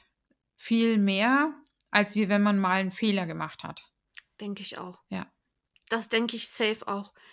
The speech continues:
Speaker 2: Ich glaube, wenn man wi-, so richtig, weißt du, wenn man so eine kleine Omi ist und dann sitzt man da irgendwann und man, man erinnert sich so an sein Leben zurück. Ich glaube, da denkt man viel, „Boah, hätte ich mal dieses, wer hätte ich mal jenes, als ich es noch gekonnt hab.“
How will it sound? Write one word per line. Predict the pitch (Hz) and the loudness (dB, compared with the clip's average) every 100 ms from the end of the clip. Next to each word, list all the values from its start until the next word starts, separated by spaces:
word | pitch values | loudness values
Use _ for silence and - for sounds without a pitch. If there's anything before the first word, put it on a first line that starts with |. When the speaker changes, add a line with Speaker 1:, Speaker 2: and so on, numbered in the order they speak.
| - - | -20 -2
Speaker 2:
Ich | |
glaube, | 226 254 262 | 2 4 4
wenn | 240 | 2
man | 240 233 220 | 0 -2 0
wi-, | 233 233 | -2 -2
so | - 214 | -4 -4
richtig, | 226 - 220 - | -4 -6 -12 -6
weißt | 403 453 | -6 -6
du, | 330 | -2
wenn | |
man | 320 294 | -2 -2
so | |
eine | 240 226 | -2 -4
kleine | 233 208 208 | -4 -6 -4
Omi | 320 359 330 330 | -2 0 0 0
ist | 294 285 294 285 | -2 -2 -2 -4
und | 226 | -6
dann | 214 208 | -6 -8
sitzt | 285 - | -12 -10
man | 277 | -4
da | 262 | -2
irgendwann | 247 262 262 247 240 | -2 -2 -4 -8 -6
und | 220 | -4
man, | 220 226 - - - - | -2 -4 -8 -20 -20 -10
man | 240 233 - | -6 -6 -4
erinnert | - 262 285 269 | -2 0 0 -4
sich | 254 | -6
so | 262 240 - _ _ _ _ | -4 -4 -6 _ _ _ _
an | - 226 | -4 -2
sein | 220 208 | -2 -2
Leben | 233 285 285 | -2 -2 -4
zurück. | - 226 262 285 | -6 -2 -2 -2
Ich | 240 | -8
glaube, | 240 247 247 247 _ - - _ | -2 0 0 -6 _ -20 -20 _
da | 226 226 | -4 0
denkt | 220 240 240 | 0 -2 -2
man | 226 | -4
viel, | 220 294 285 277 | -2 -4 -2 -4
„Boah, | 247 220 208 | -2 0 0
hätte | 202 233 | -2 -8
ich | 233 - | -8 -8
mal | 202 196 | -6 -6
dieses, | 190 220 214 202 196 - - | -6 -6 -6 -6 -10 -12 -6
wer | 226 226 | -2 -2
hätte | 220 240 | -2 -6
ich | 226 | -6
mal | 220 214 | -4 -4
jenes, | 190 202 208 202 208 | 0 2 2 0 2
als | 220 220 | 0 2
ich | 220 | -8
es | 202 | -6
noch | 214 | -6
gekonnt | 214 202 - 202 202 | -6 -6 -2 -2 -2
hab.“ | 185 175 | -4 -6